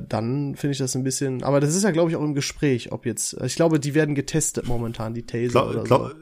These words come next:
Speaker 2: ich, ich hab Besseres zu tun, als mich darüber zu informieren, ob Taser bald in Deutschland eingesetzt werden. Aber ja,
Speaker 1: Ja, ja,
Speaker 2: nein.
Speaker 1: du weißt, was
Speaker 2: Ja,
Speaker 1: ich
Speaker 2: alles
Speaker 1: meine.
Speaker 2: gut.
Speaker 1: Das ist,
Speaker 2: Ja.
Speaker 1: äh, ich
Speaker 2: Äh,
Speaker 1: hatte
Speaker 2: die
Speaker 1: nämlich,
Speaker 2: Sache ist auch
Speaker 1: achso, Entschuldigung, ja.
Speaker 2: Ja,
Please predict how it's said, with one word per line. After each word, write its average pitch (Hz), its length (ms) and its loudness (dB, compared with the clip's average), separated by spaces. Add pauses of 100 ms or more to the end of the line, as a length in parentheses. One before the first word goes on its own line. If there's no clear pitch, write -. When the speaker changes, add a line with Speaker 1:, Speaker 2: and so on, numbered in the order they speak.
(240)
Speaker 2:
ich, - 320 -2
ich - 160 0
hab - 220 0
Besseres 113 340 2
zu 110 100 -2
tun, 110 220 0
als 104 180 -2
mich 104 140 0
darüber 95 280 2
zu - 120 -2
informieren, 98 420 2
ob - 140 -4
Taser 92 320 2
bald 87 220 2
in 90 300 -4
Deutschland 95 320 0
eingesetzt 95 460 -2
werden. 107 160 4
Aber 147 220 8
ja, 135 260 4
Speaker 1:
Ja, - 40 8
ja, 135 160 8
Speaker 2:
nein. 151 120 6
Speaker 1:
du 160 60 6
weißt, 170 200 8
was 160 100 8
Speaker 2:
Ja, 123 80 10
Speaker 1:
ich 147 60 4
Speaker 2:
alles 131 160 8
Speaker 1:
meine. 127 240 2
Speaker 2:
gut. 110 100 -4
Speaker 1:
Das 117 120 -6
ist, 110 160 -4
Speaker 2:
Ja. 98 260 4
Speaker 1:
äh, 98 100 -6 (640)
ich 120 80 0
Speaker 2:
Äh, 107 60 4
Speaker 1:
hatte 151 220 2
Speaker 2:
die 147 60 4
Speaker 1:
nämlich, 147 160 8
Speaker 2:
Sache 147 100 4
ist 156 140 0
auch 135 120 4
Speaker 1:
achso, 139 100 4
Entschuldigung, 120 380 -2
ja. 151 240 -6 (380)
Speaker 2:
Ja, 113 160 2